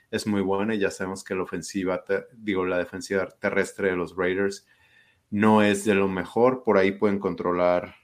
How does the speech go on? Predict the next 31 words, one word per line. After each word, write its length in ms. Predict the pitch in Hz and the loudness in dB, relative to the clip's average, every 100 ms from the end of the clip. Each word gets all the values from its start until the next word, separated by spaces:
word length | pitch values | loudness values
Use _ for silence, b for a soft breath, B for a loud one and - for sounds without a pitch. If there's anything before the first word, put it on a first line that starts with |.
| _ _ _ _ _ _ - | _ _ _ _ _ _ -4
el 200 | 101 101 | -4 0
partido, 540 | 98 101 - 104 98 | -2 -2 -2 2 2
y 80 | 90 | 0
creo 180 | 101 98 | -2 0
que 420 | 107 104 101 - | 2 2 0 -2
Kellen 320 | - 104 107 | 0 2 2
Moore, 380 | 101 101 101 101 - _ _ _ _ _ | 0 2 0 -2 -10 _ _ _ _ _
bueno, 240 | 110 101 98 | 0 0 2
para 120 | 101 | 2
lo 100 | 98 | 2
que 100 | 110 | 2
decías, 560 | 101 - 120 120 - - | 0 2 0 0 -14 -8
creo 180 | 113 107 | -6 -4
que 100 | 110 | -4
sí 200 | - 107 | -2 0
es 160 | 101 | -2
como, 540 | - 120 110 104 90 _ | -4 -4 -2 -4 -8 _
como 220 | - 113 | -4 -2
una 80 | 120 | -2
entrevista 540 | 120 120 110 110 - | -2 0 0 0 -2
de 60 | 110 | -4
trabajo 600 | 101 98 95 104 147 151 _ _ | -2 0 0 0 -4 -12 _ _
y 100 | - | -10
mostrar 460 | 101 90 - 98 98 | -8 -8 -8 -4 -2
lo 100 | 98 | -2
que 120 | 98 | -6
puede 280 | 95 95 95 | -10 -10 -8
hacer 260 | 95 - - - _ _ _ _ _ | -12 -14 -18 -20 _ _ _ _ _
como 220 | 104 92 | -10 -10
coordinador 440 | 85 85 87 85 85 | -8 -6 -6 -6 -8
ofensivo. 480 | 82 - - - | -10 -14 -14 -18